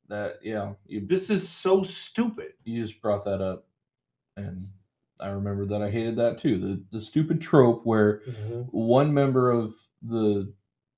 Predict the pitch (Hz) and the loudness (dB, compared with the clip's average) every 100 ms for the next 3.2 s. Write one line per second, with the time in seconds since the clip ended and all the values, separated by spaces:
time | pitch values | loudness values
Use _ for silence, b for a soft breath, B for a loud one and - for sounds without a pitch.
0 | _ _ _ _ 110 101 95 - 127 135 | _ _ _ _ -2 0 0 -2 2 6
1 | 131 107 104 - 110 117 127 117 98 b | 8 6 2 -4 -6 0 2 2 0 b
2 | b b b _ _ 117 131 143 151 156 | b b b _ _ 0 6 8 8 2
3 | - | -8